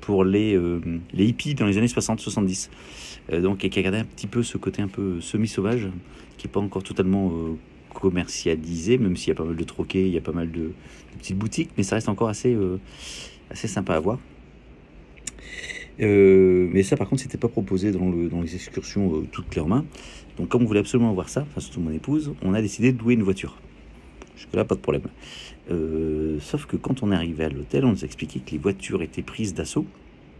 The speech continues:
en location, et qu'il ne restait plus que des modèles, euh, catégori-, catégorie au-dessus, style, euh,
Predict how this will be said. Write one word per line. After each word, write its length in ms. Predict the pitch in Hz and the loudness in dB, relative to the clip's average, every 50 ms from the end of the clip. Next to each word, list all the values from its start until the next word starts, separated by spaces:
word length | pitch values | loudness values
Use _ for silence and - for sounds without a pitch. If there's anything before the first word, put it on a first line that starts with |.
| - - | -10 -8
en 80 | 80 | -8
location, 360 | 78 73 73 76 - 127 139 147 - - - - - - - - - - - - | -6 -6 -6 -4 -2 -2 -2 -2 -4 -10 -18 -18 -18 -18 -18 -18 -20 -14 -12 -12
et 60 | 95 | -6
qu'il 160 | - - 98 | 0 2 4
ne 60 | 95 | 4
restait 220 | 92 85 - - - | 4 2 0 -6 -6
plus 140 | - 147 | -6 -4
que 120 | 143 - 104 | 0 2 2
des 120 | 87 87 | 2 2
modèles, 560 | 82 82 82 - 113 117 131 135 135 135 135 - - | 2 0 0 2 4 4 4 4 2 0 -2 -2 -2
euh, 400 | 87 90 87 87 87 85 85 82 | -2 -2 0 0 0 0 -2 -2
catégori-, 500 | - 98 98 95 92 87 95 101 101 - - - | -2 -2 2 2 2 4 4 4 2 0 -2 -2
catégorie 500 | - 113 98 - - 92 92 92 87 104 | 0 0 0 0 0 0 2 2 4 4
au-dessus, 380 | 107 95 92 - - - 110 107 | 4 4 2 0 -2 -4 -4 -4
style, 380 | 107 - - - 95 98 95 85 | -4 -6 -4 0 0 0 0 0
euh, 360 | 76 78 78 78 78 78 | -2 -4 -6 -6 -6 -6